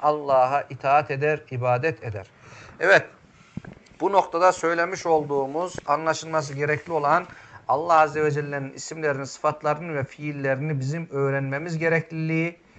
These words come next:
Zira bugün insanlar Allah Azze ve Celle'nin kendisinin iki olduğunu söylemenin şirk olduğunu bilmekte, o şekilde anlamakta.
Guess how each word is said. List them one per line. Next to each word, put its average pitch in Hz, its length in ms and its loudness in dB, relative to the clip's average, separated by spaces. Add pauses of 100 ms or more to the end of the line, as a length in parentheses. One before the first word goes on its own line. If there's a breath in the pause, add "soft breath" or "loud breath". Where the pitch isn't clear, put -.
(100)
Zira 165 440 4
bugün 165 240 -2
insanlar 147 580 -2
Allah 156 260 4
Azze 151 260 4
ve 151 80 2
Celle'nin 147 880 0 (420 loud breath)
kendisinin 175 600 -2
iki 165 220 -10
olduğunu 160 420 -2
söylemenin 156 640 -4
şirk - 480 -6
olduğunu 143 600 -2
bilmekte, 139 560 -2
o 160 180 -4
şekilde 143 460 -2
anlamakta. 135 1300 0